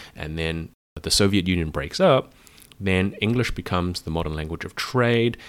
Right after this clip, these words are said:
and so Vietnamese start studying English in very large numbers.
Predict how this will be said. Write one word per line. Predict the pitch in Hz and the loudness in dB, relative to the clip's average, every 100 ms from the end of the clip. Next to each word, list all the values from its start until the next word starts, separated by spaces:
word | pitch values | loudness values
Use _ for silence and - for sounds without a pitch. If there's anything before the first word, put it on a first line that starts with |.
| - | -18
and | - 85 85 85 | -6 -2 -2 -2
so | - 90 90 90 87 | -2 0 0 0 0
Vietnamese | 95 98 101 | -2 0 -2
start | - 101 - | -2 -2 -2
studying | - 113 120 127 | -2 0 0 0
English | 214 202 - - - - - | 2 2 2 -4 -10 -18 -4
in | 90 87 85 87 | -2 0 0 0
very | 85 107 110 | 6 6 8
large | 85 73 73 | 4 2 -2
numbers. | 76 67 - - | -6 -6 -8 -12